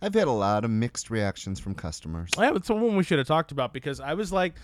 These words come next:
Speaker 2: it was, <sighs> I don't know. It, it felt like there was just a,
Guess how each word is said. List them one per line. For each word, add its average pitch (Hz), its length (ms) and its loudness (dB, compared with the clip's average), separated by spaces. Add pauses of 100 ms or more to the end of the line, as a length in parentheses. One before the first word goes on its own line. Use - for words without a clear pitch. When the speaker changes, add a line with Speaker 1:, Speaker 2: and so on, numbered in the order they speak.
(400)
Speaker 2:
it 349 100 6
was, 415 260 12
<sighs> - 40 -8
I - 720 -6
don't 554 160 4
know. 151 160 10
It, 170 380 0
it 185 200 0
felt 262 200 4
like 240 160 -2
there 226 80 4
was 208 220 4
just 190 220 -4
a, 160 180 2